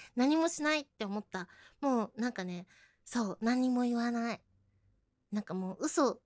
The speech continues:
嘘をつくとか、無理だよ。なんか、だってほら、嘘ついたつもりがまた騙されたりとかするからさ。もうね、明日は、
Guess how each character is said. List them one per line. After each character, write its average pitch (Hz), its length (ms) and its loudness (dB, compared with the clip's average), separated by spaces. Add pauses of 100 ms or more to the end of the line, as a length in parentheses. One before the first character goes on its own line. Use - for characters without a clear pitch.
嘘 349 320 4
を 233 80 4
つ - 180 -4
く 247 160 -4
と - 180 -10
か、 170 260 -10 (720)
無 370 200 6
理 381 120 8
だ 220 100 2
よ。 170 180 -2 (1500)
な 220 160 2
ん 208 60 2
か、 175 260 -6
だ 220 100 0
っ - 80 -2
て 185 140 -6
ほ 185 180 -2
ら、 165 260 -6 (380)
嘘 247 220 0
つ 233 100 0
い 214 60 2
た 185 80 -10
つ - 140 -2
も 185 100 2
り 185 100 -2
が 185 80 -2
ま 185 120 0
た - 180 -2
騙 220 140 6
さ 233 120 0
れ 208 80 0
た 143 100 -6
り 180 100 -12
と - 80 -12
か 190 100 -10
す - 120 -8
る - 80 -10
か - 100 -16
ら - 80 -14
さ。 - 260 -12 (720)
も 170 80 -10
う - 20 -6
ね、 180 300 -8 (400)
明 208 80 2
日 254 280 -2
は、 185 360 -4